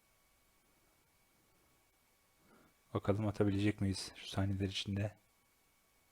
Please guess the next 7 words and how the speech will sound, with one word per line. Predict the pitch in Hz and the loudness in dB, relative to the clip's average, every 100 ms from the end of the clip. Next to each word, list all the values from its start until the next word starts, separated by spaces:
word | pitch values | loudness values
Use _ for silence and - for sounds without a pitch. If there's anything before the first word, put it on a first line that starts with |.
| _ _ _ _ _ _ _ _ _ _ _ _ _ _ _ _ _ - | _ _ _ _ _ _ _ _ _ _ _ _ _ _ _ _ _ 0
Evet, | 101 98 - | 2 2 2
saldırdı | - 101 104 101 101 117 - - - - - | 8 8 8 4 6 4 0 -20 -20 -18 -8
ve | 104 107 | 0 2
üçü | 107 - | 2 6
yazdı. | 113 104 98 107 | 8 8 8 4
Üçü | 113 - | 4 2
buldu. | 110 98 107 | 4 4 2